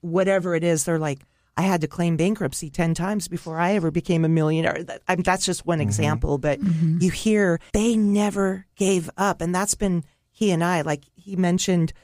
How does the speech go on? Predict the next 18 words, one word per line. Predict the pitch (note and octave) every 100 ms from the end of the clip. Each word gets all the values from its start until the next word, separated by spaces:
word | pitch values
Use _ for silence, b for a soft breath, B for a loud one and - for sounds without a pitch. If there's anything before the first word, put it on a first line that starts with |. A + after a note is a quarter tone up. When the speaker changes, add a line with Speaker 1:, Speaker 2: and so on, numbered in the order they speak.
| _
Speaker 1:
the | - -
ups | G3+ -
and | F#3
downs | E3+ E3 F3
in | E3
the | E3
music | D#3+ E3 F3 D#3+
industry | E3 D#3 - E3+
and | D3+ C#3+
things | E3+ D#3+ -
changing. | - E3+ F3 E3 D#3+ D3+ D3+ b
Things | F3 A3+
have | G#3 E3
changed | - F#3 F3 D#3+ - -
drastically | - D#3 D#3+ E3 - - D#3 - B2+ F2 -
since | _ - E3+ -
we | E3
started | D#3 - D#3 C#3+ C#3 C3+